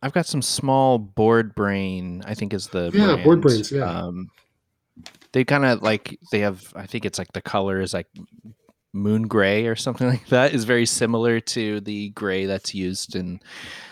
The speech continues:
Speaker 1: like, what Black Market used to use. Um, and so I have, like, three inch ones that just are for really short connections, um, like, from the, uh, uh, two ninety-two quad low pass gate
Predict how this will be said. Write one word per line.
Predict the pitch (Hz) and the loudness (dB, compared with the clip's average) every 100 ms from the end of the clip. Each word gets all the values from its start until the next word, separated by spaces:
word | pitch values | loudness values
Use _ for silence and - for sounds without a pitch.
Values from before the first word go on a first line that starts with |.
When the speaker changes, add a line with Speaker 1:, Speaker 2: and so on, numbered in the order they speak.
| - - | -20 -8
Speaker 1:
like, | 95 - | -6 0
what | 98 104 - _ | 0 0 -12 _
Black | - 90 | 0 0
Market | 101 92 113 104 _ - | 0 0 0 -2 _ -4
used | 147 143 | 0 0
to | - | 4
use. | 156 151 151 - 110 - | 6 6 4 -4 -8 -4
Um, | 101 90 87 85 95 _ _ - | -2 0 -4 -6 -12 _ _ -10
and | 95 98 | -8 -4
so | 107 92 | 0 2
I | 92 | 0
have, | 95 | -2
like, | 90 87 - - _ | -8 -16 -18 -20 _
three | - 95 120 | -10 -6 -4
inch | 139 135 147 | -4 -4 0
ones | 143 147 160 | 0 0 0
that | 110 104 | 0 0
just | 104 - | 0 -2
are | 95 92 | -2 -2
for | - 95 | -4 -4
really | 92 92 113 104 | -4 0 2 2
short | - 98 82 | 0 0 -2
connections, | 95 85 - - 82 85 - - - | -4 -6 -4 -6 -4 -6 -6 -6 -6
um, | 82 78 78 87 - _ _ _ - | -8 -6 -8 -10 -14 _ _ _ -8
like, | 82 | -8
from | - 90 80 82 | -4 -4 -4 -6
the, | 85 82 69 | -4 -4 -4
uh, | 65 58 60 95 107 _ _ _ - - _ _ - | -4 -6 -6 -6 -8 _ _ _ -20 -20 _ _ -14
uh, | - - - _ _ | -12 -12 -14 _ _
two | - 113 | -2 2
ninety-two | 95 92 101 | 2 0 -2
quad | 92 - 85 | -2 0 0
low | 90 87 | 0 0
pass | 90 85 | -2 -2
gate | - 92 | -2 -2